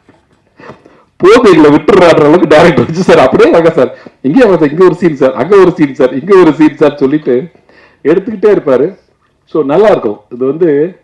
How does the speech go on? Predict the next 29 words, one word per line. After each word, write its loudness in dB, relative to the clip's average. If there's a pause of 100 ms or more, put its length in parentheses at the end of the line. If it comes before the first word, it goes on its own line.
(180)
ஒரு -6
என்டர்டெயின் -6
மூவி, -8
ஒரு -10
ஜாலியான -8
மூவி, -12 (360)
மன -6
அழுத்தத்தை -6
போக்குவதற்கான -6
ஒரு -10
நல்ல -10
படம். -12 (1000)
தயவு 2
செய்து 2
இதை 2
நான் -8 (140)
பேச 0
வேண்டிய -2
விஷயத்தெல்லாம் -2
பேசிட்டேன் 0 (300)
நினைக்கிறேன். 0
I 0
think -4
so. -2
எல்லாருக்கும் 2
மேடையில 0
இருக்க -2
திரு, -4
குறிப்பா -2